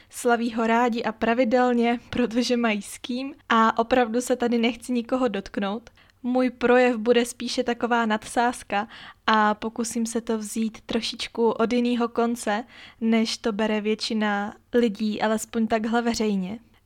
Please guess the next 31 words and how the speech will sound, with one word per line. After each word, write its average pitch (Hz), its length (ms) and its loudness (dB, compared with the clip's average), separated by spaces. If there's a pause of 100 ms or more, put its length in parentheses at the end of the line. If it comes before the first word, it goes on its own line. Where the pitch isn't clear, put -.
A 233 180 2
pokud 247 380 -2
právě 254 400 4
poslouchá 254 680 0
někdo, 220 560 0 (380)
kdo 214 340 0
není 240 320 2
ve 233 140 0
vztahu 226 600 -2 (340)
a 226 180 6
je 240 140 8
smutný 247 440 -2
z - 120 -8
toho, 240 260 2
že 220 100 -2
čtrnáctého 226 840 0
února 220 540 0 (320)
prožije 226 460 0
sám, 190 480 -4 (120)
tak 240 220 4
mu 247 100 2
možná 240 460 4
zvednu 247 360 2
náladu 226 640 4 (120)
a 208 180 4
dokážu, 220 580 0
že 220 140 -4
se - 140 -8
opravdu 226 560 -2 (140)
nic 214 460 -2
neděje. 185 380 -8